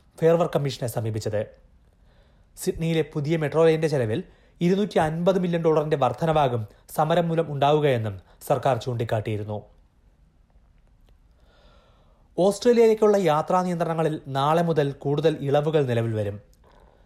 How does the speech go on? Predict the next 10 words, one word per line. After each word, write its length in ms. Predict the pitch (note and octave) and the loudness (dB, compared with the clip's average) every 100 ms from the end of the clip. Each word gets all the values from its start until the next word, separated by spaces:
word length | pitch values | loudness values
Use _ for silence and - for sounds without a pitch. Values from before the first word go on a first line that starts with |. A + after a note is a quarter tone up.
| _ | _
കോവിഡ് 340 | - D3 D#3 D#3 | 0 0 2 0
വാക്സിൻ 260 | D3+ E3 | 0 -2
എടുക്കാത്തവർക്കും 680 | D3 D3 D3+ D3 A2+ A2+ E3+ - _ C#3+ | 0 0 0 0 -2 -2 -6 -12 _ -2
നാളെ 320 | D#3+ E3+ F#3 | 2 4 2
പുലർച്ചെ 380 | F3+ D3+ C#3+ D3+ | 2 0 0 -4
മുതൽ 300 | C3 A2 F#2+ _ _ _ D#3 | -2 -4 -4 _ _ _ -4
നിയന്ത്രണങ്ങളില്ലാതെ 840 | E3 E3+ F3 F3 D3 B2 A#2 C3+ | 0 0 0 0 0 2 2 0
ഓസ്ട്രേലിയയിലേക്ക് 680 | C#3 C3+ D#3 D3+ C#3 - B2+ | -2 -2 -2 0 -2 -2 -6
എത്താൻ 300 | A#2+ B2 A2+ | -4 -4 -4
കഴിയും. 420 | G#2 G#2 A2 | -6 -8 -12